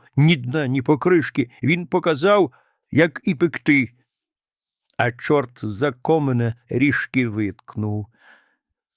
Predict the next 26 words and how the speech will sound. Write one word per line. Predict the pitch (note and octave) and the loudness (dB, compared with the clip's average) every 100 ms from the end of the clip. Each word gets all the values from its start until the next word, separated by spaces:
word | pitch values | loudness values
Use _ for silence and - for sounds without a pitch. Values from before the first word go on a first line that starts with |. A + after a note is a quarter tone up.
| _ _ _ - | _ _ _ -4
«Та | A#2 | 0
брешеш?» — | C#3 D#4 E4 - | 0 0 -4 -10
каже. | - A#2 F#2 - _ _ _ _ _ _ _ - | -4 -4 -4 -16 _ _ _ _ _ _ _ -8
«Я | F3+ F3 | -8 -2
це | F#3+ | -2
сам | - G#3+ G#3+ | 2 2 2
учусь | E3+ - D#3+ B2 | 2 2 0 0
у | C3+ | -2
тебе, | D3+ C3+ C#3 | 0 0 0
як | C3+ C3 - | 0 -2 -2
його | C3 C3 | -2 0
пекти». | C#3 B2 - C3 G#2+ D#2 _ _ _ _ _ _ _ _ | -4 -4 -8 -6 -6 -10 _ _ _ _ _ _ _ _
«Ну, | G#2 A2 B2+ | -4 -2 -2
ну, | C#3 | 0
мовчи, | D3 E3 D#3 - F3+ | 2 2 0 0 0
бісів | C3 C#3+ D#3 A#2+ C3 | 0 0 0 -2 -4
сину», — | - F3 D#3 D3 A2+ A2 | 0 2 2 0 -4 -4
каже | C3 A2+ G#2 | -4 -4 -6
чернець, — | A2 G#2 B2+ C#3+ B2 - _ _ _ _ | -8 -6 -6 -6 -12 -20 _ _ _ _
«коли | - C#3+ | 0 0
тебе | D#3 D3 D3+ | 2 0 0
не | C3+ | 0
питають». | C#3 C3+ A#2+ A2 G2+ G#2 - - _ _ _ _ _ _ _ _ _ _ _ _ _ _ _ | -2 0 0 -2 -6 -10 -16 -20 _ _ _ _ _ _ _ _ _ _ _ _ _ _ _
Дякуємо | C3 C#4 E4+ D4 B3 A3 | 2 4 4 4 2 2
за | E3+ | 0
прослуховування. | C#3+ D3 D3 B2+ C3+ A#2+ G#2+ G#2 G2 | -2 -4 -4 -2 0 0 -2 -4 -4